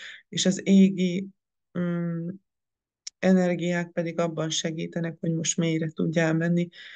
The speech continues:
Nagyon-nagyon érdemes kihasználni. Tehát, hogyha csak úgy gondolkodsz, hogyha most, amit elérsz a spirituális utadon, ebben az életedben fejlődés, hogy amikor visszajössz,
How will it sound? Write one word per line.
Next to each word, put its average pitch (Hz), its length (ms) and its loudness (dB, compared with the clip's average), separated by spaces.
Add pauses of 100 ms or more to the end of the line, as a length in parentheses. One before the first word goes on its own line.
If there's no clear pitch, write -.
(240)
Nagyon-nagyon 180 720 4
érdemes 165 500 -2
kihasználni. 170 640 -4
Tehát, 175 200 -4
hogyha 185 240 -2
csak 190 260 -2
úgy 208 160 4
gondolkodsz, 190 580 0
hogyha 185 260 -4
most, 190 400 2
amit 170 320 -4
elérsz 165 520 -2
a 170 40 -8
spirituális 175 720 0
utadon, 175 420 -4
ebben 180 260 0
az 170 140 -2
életedben 165 840 -2 (460)
fejlődés, 185 840 6
hogy 196 220 0
amikor 190 380 4
visszajössz, 190 960 0